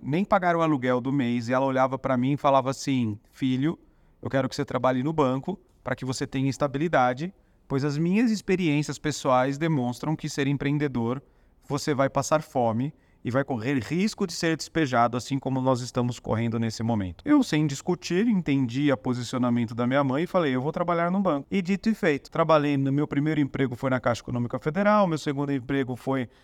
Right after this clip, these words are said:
no Bradesco, como operador de telemarketing, e pra mim, eu te queria cri-, criar a carreira dentro do Bradesco ou dentro de um banco com muita estabilidade. Eu não tinha outra opção.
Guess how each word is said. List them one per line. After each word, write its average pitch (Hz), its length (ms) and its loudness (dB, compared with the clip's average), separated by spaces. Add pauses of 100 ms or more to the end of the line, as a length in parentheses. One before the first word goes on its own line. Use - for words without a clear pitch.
(180)
no 135 120 0
Bradesco, 175 800 0 (240)
como 139 160 -4
operador 127 420 -2
de 127 60 0
telemarketing, 165 840 0 (360)
e - 100 -4
pra 170 240 2
mim, 180 420 0
eu 151 140 -2
te - 160 -16
queria 160 340 -4
cri-, 151 460 -6 (120)
criar 165 520 4
a 156 80 0
carreira 143 600 2
dentro 131 680 0
do 120 100 -4
Bradesco 117 640 0
ou 117 40 -4
dentro 123 300 -4
de 110 80 -4
um 113 120 0
banco 120 320 -2
com - 140 -6
muita 131 520 0
estabilidade. 107 720 -6 (300)
Eu 185 80 0
não 190 100 2
tinha 214 220 2
outra 165 180 2
opção. 113 380 -6